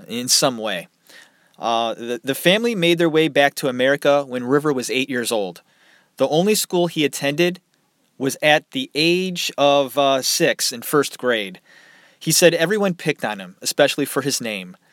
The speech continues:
Young River Bottom was telling fellow classmates that he wanted to change the world. They would say, "This kid is weird."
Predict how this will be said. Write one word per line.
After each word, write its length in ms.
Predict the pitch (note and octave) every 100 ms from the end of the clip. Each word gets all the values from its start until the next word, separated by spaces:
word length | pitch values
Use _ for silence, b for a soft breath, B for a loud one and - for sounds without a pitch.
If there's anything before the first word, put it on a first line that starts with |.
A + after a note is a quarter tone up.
| b b b b b b
Young 360 | - D3+ F#3+ G3+
River 280 | D#3 D#3+ E3
Bottom 500 | C#3 C3+ C3+ C3 C3 _
was 160 | A#2+ -
telling 340 | - D#3 E3+
fellow 300 | D#3+ D3 C#3+
classmates 640 | - C#3 C3+ - B2+ B2+ -
that 120 | G#2
he 60 | A#2
wanted 360 | B2 C#3 C#3
to 80 | C#3+
change 480 | - A#2+ C3+ C#3+ -
the 100 | B2+
world. 520 | A#2 A2+ G2+ F2+ - B B B B B B
They 120 | C#3+ D#3
would 180 | F3+
say, 460 | - E3 D3+ D3 C#3+ _ _ _ -
"This 260 | E3+ -
kid 420 | - D#3+ D#3 D#3+ -
is 160 | G2+
weird." 420 | G2+ G#2+ E2+ -